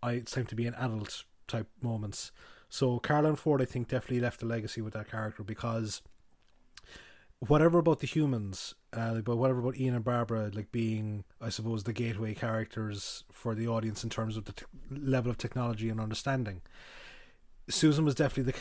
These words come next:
the, the gateway character for the children in the audience. And I think that when they redressed her, eh, from the unaired pilot to the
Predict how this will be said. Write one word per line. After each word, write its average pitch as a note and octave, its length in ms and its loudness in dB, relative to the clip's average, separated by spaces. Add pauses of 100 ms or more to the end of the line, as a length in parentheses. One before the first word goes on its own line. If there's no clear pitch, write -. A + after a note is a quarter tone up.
the, A#2+ 60 -4
the G#2+ 100 -4
gateway A#2+ 260 2
character A#2 320 -2
for - 120 -8
the G#2 100 -8
children A#2+ 360 4
in G2+ 120 -4
the G2+ 100 -6
audience. F#2 520 -12 (720)
And B2 120 0
I A#2 80 0
think B2+ 500 0
that A2+ 340 -2 (320)
when C3 160 2
they B2+ 100 6
redressed B2+ 560 2
her, A2+ 400 0 (220)
eh, A#2+ 300 -2
from A2+ 960 -2
the A#2 80 0
unaired A#2 360 0
pilot A2 360 -4
to A2+ 140 -4
the G#2 300 -2